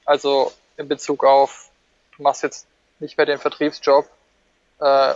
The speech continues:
wie kannst du das nur? Oder von meinen Eltern oder irgendwas? Gar nicht. Das,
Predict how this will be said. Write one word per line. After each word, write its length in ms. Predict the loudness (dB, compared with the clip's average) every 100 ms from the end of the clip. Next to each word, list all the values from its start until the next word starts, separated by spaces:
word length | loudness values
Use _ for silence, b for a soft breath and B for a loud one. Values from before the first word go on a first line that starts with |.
| -6
wie 140 | -12
kannst 260 | -4 -4 -2
du 60 |
das 200 | 0 0
nur? 240 | 0 -4 -4 _ _ _ _
Oder 160 | 0 0
von 180 | 0
meinen 100 | -2
Eltern 280 | 0 0 0
oder 100 | 0
irgendwas? 380 | -2 -2 -4 -2
Gar 220 | 2 2
nicht. 200 | 0 -8 -4
Das, 380 | -4 -4 -12